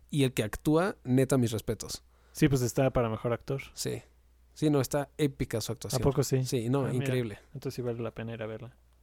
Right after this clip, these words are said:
Speaker 1: ¿Solo por eso? ¿Solo porque quieres verlo actuar?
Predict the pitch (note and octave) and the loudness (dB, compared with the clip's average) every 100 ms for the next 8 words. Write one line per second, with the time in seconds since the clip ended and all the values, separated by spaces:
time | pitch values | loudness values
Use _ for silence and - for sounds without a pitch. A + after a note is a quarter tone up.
0 | _ _ - _ _ _ _ _ _ _ | _ _ -20 _ _ _ _ _ _ _
1 | _ _ _ _ _ - C#3 B2+ A#2 A#2 | _ _ _ _ _ -4 -2 -2 -2 -4
2 | D3+ - - B2 B2 A#2+ A#2+ A#2 A2+ A2 | -6 -8 -4 -4 -4 -10 -4 -4 -2 -4
3 | G#2+ B2 | -6 -8